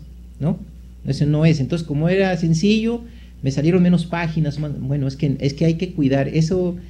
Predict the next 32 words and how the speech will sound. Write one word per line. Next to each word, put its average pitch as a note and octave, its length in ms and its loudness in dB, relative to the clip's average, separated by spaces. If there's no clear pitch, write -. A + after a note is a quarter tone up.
Ese, D#3+ 440 4
esas F3+ 260 2
normas G3+ 580 6
también C#3+ 300 2
nos, D#3+ 180 4
nos B2+ 240 -4
dan, D3 240 0
digamos, C#3+ 380 -4
un C#3+ 120 -4
poco D#3 260 -2
de, A2+ 380 2
de C3 140 0
pauta E3 420 0
de, B2 280 0
de A#2 180 -6
qué, C#3 300 -4
de - 100 -10
qué D#3+ 100 -2
tan D#3+ 240 6
voluminoso C3 640 2
puede C3 180 -2
ser B2+ 160 -6
el A#2 120 -6
trabajo. G#2+ 360 -6
Verán B3+ 240 0
que A3 80 2
lo G3+ 80 4
importante A#3+ 640 -2
no A3 160 2
es A3+ 140 -2
que E3+ 160 -4
haya F3+ 420 -4